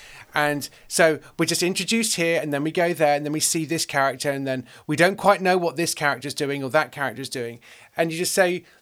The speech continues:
"Yeah, that's, that's boring. Nothing's happening." It's like, "No, no, no, no, no, no, no, no, I'm just setting it up." It's like, "No, uh, go back and watch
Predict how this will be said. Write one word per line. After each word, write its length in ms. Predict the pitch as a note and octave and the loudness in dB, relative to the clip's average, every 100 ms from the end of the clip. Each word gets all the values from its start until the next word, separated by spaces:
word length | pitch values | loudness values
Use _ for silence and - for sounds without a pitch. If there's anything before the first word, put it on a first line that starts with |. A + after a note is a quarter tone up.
| _ | _
"Yeah, 480 | - F3+ B3 B3 A#2+ | -6 4 6 6 6
that's, 340 | F#3 A#3 - | 4 2 -2
that's 300 | D#3 G#3+ - | 2 2 2
boring. 560 | - A#3 C4+ D#3+ A2+ G#2 | 4 4 6 4 0 -4
Nothing's 360 | E3+ A#3 A#3+ A#3 | 2 4 4 2
happening." 540 | A#3 A3+ D#3+ B2 A2 - _ - - | 4 2 0 -6 -8 -20 _ -20 -10
It's 120 | D3+ | 0
like, 120 | F3+ | 4
"No, 100 | G3 | 8
no, 100 | A#3 | 8
no, 120 | C4+ C4+ | 8 8
no, 120 | B3+ | 6
no, 140 | A#3+ | 4
no, 220 | A3 A#3 | 4 2
no, 200 | D3+ G#3 | 4 4
no, 220 | F3+ G#3+ D3+ | 6 6 4
I'm 100 | D3 | 2
just 180 | F#3+ | 0
setting 280 | - G3 - | 2 2 2
it 60 | F3 | 0
up." 80 | E3 | 0
It's 100 | D3+ | 0
like, 120 | D#3+ - - C3+ | -4 -4 -12 0
"No, 320 | D#3+ C#3+ A#2+ - | 2 2 -2 -2
uh, 180 | D#3+ D3 | 0 4
go 200 | E3+ A#3+ | 4 6
back 240 | A#3 A3 | 6 4
and 160 | G#3+ F#3+ | 2 2
watch 320 | F#3 E3+ - | 2 2 -2